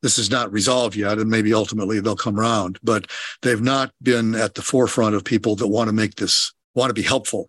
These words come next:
to the developing countries. So I guess the point is, a lot of it is self-interest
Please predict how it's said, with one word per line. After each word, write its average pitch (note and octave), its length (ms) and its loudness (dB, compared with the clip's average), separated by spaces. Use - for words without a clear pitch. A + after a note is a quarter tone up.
to - 80 -6
the G2+ 140 -6
developing G#2 420 0
countries. G#2 460 -2
So D3 160 2
I C#3+ 80 2
guess D#3+ 180 0
the C3+ 80 0
point C#3 280 2
is, A2+ 300 2
a C3 80 0
lot D#3+ 220 4
of E3+ 80 2
it C#3+ 80 0
is A2 100 0
self-interest C#3+ 760 0